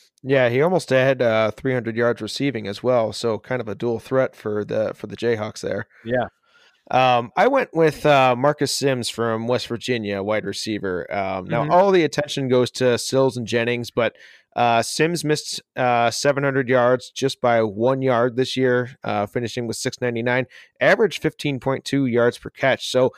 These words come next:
Speaker 1: not bad stats for the number three overall option, um, for the Mountaineers.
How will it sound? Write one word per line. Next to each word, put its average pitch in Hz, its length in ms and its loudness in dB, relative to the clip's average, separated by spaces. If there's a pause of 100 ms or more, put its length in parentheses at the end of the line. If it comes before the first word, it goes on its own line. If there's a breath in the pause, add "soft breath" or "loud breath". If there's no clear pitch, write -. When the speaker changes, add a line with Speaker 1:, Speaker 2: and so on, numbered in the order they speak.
(280 loud breath)
Speaker 1:
not 165 300 -2
bad 139 220 2
stats - 380 0
for 131 100 -4
the 117 80 -4
number 123 220 -2
three 127 300 -4
overall 113 440 2
option, 110 680 -2
um, 101 640 -4 (140)
for 127 100 -4
the 110 80 -4
Mountaineers. 110 720 -2